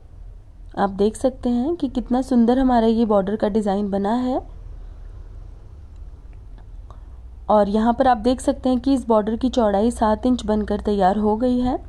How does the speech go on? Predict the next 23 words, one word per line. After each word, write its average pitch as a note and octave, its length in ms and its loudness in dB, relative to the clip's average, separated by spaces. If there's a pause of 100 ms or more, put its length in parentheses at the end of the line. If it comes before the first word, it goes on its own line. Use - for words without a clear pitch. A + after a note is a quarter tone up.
(2000)
अब B3+ 180 2
हम D4+ 120 10
इसको - 420 0
कमीज़ A#3+ 360 2
के B3+ 120 0
घेरे A3 240 6
पर A3 180 0
अटैच G3+ 320 0
करेंगे। B3 460 0 (1200)
तो A3+ 220 -2
इस - 220 -8
तरह C4+ 240 4
से C4+ 140 0
हम B3 300 2
कमीज़ A#3 360 2
के B3 120 0
घेरे G#3+ 280 6
के B3 160 2
नीचे A#3 460 2
इस A#3 260 -4
बॉर्डर G3+ 300 0
को G#3+ 180 0
दबाएंगे G#3 640 0